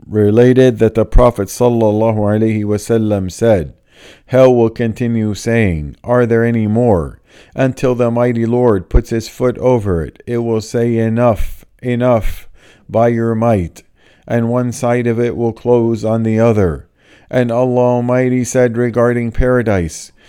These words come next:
"And paradise will be brought near to the righteous, not far. Paradise will be brought close." Allah Almighty said, "This is what you were promised for every returner and keeper."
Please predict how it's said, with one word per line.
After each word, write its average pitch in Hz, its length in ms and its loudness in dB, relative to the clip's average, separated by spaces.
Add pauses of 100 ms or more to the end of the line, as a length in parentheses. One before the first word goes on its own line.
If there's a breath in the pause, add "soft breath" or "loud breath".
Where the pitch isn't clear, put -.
(180 soft breath)
"And 120 240 0
paradise 127 600 2
will 120 120 -4
be 123 160 -2
brought 120 320 0
near 127 300 -2
to 127 140 -4
the 120 140 -2
righteous, 123 560 -2
not 127 220 -4
far. 107 500 2 (420 soft breath)
Paradise 127 560 2
will 127 120 -2
be 123 160 -4
brought 120 320 -2
close." 131 640 -2 (180)
Allah 127 380 0
Almighty 123 440 -2
said, 110 560 0 (560 soft breath)
"This 123 560 -4
is 110 200 -4
what 117 260 0
you 117 220 -4
were 120 200 0
promised 117 800 -2
for 123 260 -2
every 120 400 0
returner 117 840 -2
and 110 280 -6
keeper." 101 580 -2